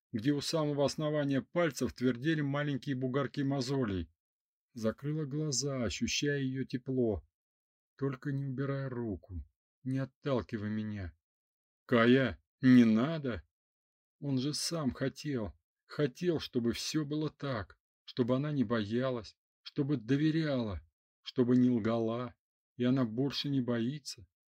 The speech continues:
и доверяет, и не лжёт, но этого недостаточно, этого мало, и Вер, потому что, потому что он дал ей то, о чём она и мечтать не могла. И она хочет сделать для него то же самое,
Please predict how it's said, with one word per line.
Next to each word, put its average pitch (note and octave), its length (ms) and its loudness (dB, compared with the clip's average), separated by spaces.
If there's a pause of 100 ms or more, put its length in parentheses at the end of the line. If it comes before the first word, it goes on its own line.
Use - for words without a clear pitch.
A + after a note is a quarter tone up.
(160)
и A#2+ 80 2
доверяет, G#2+ 680 0 (340)
и C3+ 80 2
не C3+ 140 2
лжёт, C#3 600 -2 (360)
но C3 160 2
этого C#3 260 -2
недостаточно, C3+ 960 -4 (320)
этого C3+ 360 -2
мало, D3 440 -2
и C3 220 4
Вер, D#3 420 -2 (260)
потому C#3 440 -2
что, C#3+ 320 -6 (800)
потому A#2+ 380 4
что B2 220 0
он B2 160 4
дал B2+ 260 4
ей A2 240 2 (140)
то, D#3 180 0
о C3 60 4
чём C3+ 260 0
она C3+ 220 2
и C3+ 40 2
мечтать C#3 560 -2
не B2 100 8
могла. C3 580 2 (640)
И D3+ 120 -2
она D3+ 360 -6
хочет B2 380 0
сделать B2 400 0
для B2 140 2
него C3+ 420 -2
то D3+ 220 0
же B2 140 4
самое, B2 640 -2